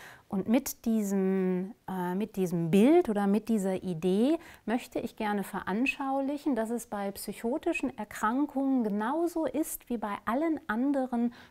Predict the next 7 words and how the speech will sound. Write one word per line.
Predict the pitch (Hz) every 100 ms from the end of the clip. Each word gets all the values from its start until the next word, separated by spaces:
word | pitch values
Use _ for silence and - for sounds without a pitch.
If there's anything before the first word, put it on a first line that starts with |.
| -
psychischen | - 240 240 226 226 -
Erkrankungen | 202 - 190 214 214 202 180 180 165
auch, | 175 190 262 320 - - - -
dass | 190 -
schädigende, | - 233 240 320 262 180 180 170 160 175 -
begrenzende | 180 - 208 269 359 - 233 202 175 -
Anteile | 196 214 277 - 240 240 240 240 240 240